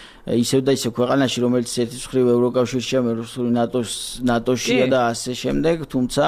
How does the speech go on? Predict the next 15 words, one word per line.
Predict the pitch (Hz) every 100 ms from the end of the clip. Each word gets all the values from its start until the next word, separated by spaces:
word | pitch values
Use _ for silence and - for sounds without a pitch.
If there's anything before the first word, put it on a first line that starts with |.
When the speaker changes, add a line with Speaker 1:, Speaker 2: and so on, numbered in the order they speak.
| 160
Speaker 1:
მოქალაქეები | 147 131 123 135 - 127 135 156
თავს | 135 135 131
ვალდებულად | 113 123 127 127 123
გრძნობენ, | 120 117 117 123 135 156 160 147 135
ისევ | 127 - 123
და | 120
ისევ | 117 - 143
დაიცვან, | 131 123 113 131 143 135 -
Speaker 2:
მჰმ. | 185 180 262 -
Speaker 1:
ა, | - 120 120
საკუთარი | 123 127 135 139 120
უფლებები | 120 131 135 139 156
და | 175
დემოკრატია. | 170 165 160 160 139 - 67 - - - - - -
ა, | 143 135 131 123